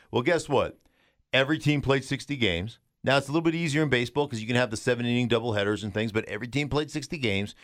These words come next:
and they're in the midst of the playoffs right now. And they didn't operate in a bubble. So I, I think there's a lot of hope for me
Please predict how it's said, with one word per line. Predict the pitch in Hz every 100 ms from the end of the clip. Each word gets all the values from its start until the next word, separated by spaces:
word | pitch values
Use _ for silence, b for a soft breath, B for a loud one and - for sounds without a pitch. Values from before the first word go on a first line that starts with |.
| B B
and | - 113
they're | 120
in | 120
the |
midst | 113 120 120
of | 120 104
the |
playoffs | - 95 80 80
right | 85 80
now. | 85 78 - b -
And | 95 90
they | 113 151
didn't | 165 131
operate | 135 135 123 117
in | 107
a |
bubble. | 87 85 73
So | 87 131 123 120 117 b b b b
I, | 113 123
I | 156
think | 180 170
there's | 175 143
a | 139
lot | 139 147 156 156
of | 120 104
hope | - 131 143
for | - 117
me | 107 113 104 98 98